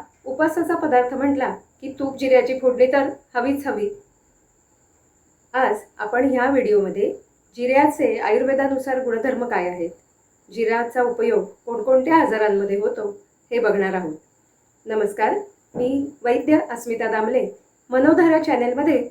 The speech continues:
तुमच्या सगळ्यांचं खूप खूप स्वागत आहे. जिरे हे दीपन म्हणजे आपली भूक प्रदीप्त करणारे, पाचन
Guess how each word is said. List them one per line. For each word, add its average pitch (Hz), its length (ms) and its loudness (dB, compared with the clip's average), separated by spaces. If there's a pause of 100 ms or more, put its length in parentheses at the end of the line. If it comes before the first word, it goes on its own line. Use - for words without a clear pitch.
(160)
तुमच्या 277 280 -4
सगळ्यांचं 262 680 2
खूप 339 280 -2
खूप - 280 0
स्वागत 208 340 0
आहे. 180 180 -4 (280)
जिरे 294 260 2 (280)
हे 294 120 -4
दीपन 302 340 4
म्हणजे 254 380 -4
आपली 320 380 4
भूक 302 320 2
प्रदीप्त 294 420 0
करणारे, 214 500 0 (520)
पाचन 233 380 0